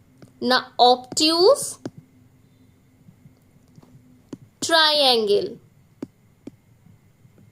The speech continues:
এগুলো অনেক জায়গাতে পাবে, অ্যাকিউট অ্যাঙ্গেল ট্রায়াঙ্গেল লেখা থাকে, রাইট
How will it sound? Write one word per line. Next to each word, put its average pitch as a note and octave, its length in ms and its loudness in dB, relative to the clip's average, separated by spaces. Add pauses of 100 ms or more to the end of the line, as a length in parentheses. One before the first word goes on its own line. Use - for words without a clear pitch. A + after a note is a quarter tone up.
(1160)
এগুলো E4 340 4 (140)
অনেক D#4+ 180 0 (100)
জায়গাতে F4 340 0 (100)
পাবে, D#4 220 2 (260)
অ্যাকিউট F4 500 0 (200)
অ্যাঙ্গেল C4 420 2 (100)
ট্রায়াঙ্গেল F4 580 2
লেখা F4+ 240 0
থাকে, F4+ 220 0 (400)
রাইট C#4+ 480 0